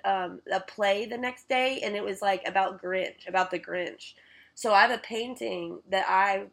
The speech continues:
um, did about the Grinch that's actually hanging in my living room, but it was one of the, it was one of the wedding decoration, or it was one of the church decorations for the next day.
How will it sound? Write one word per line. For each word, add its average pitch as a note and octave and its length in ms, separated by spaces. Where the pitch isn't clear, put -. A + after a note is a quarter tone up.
um, F3+ 520
did A3 380
about G3 300
the F#3 80
Grinch F#3+ 440
that's G3 200
actually G3+ 360
hanging G3+ 380
in G3 140
my F3+ 120
living F3+ 300
room, A3+ 220
but F3 100
it F3 100
was F#3+ 240
one F#3+ 200
of F#3 180
the, F3 180
it F#3 60
was F#3 260
one F#3+ 180
of F3+ 80
the E3+ 80
wedding F3+ 360
decoration, E3 880
or G#3 120
it A3 80
was A#3 120
one A#3 100
of G3 60
the E3+ 80
church A3 320
decorations F3 640
for E3+ 140
the D#3+ 100
next D#3+ 300
day. E3+ 400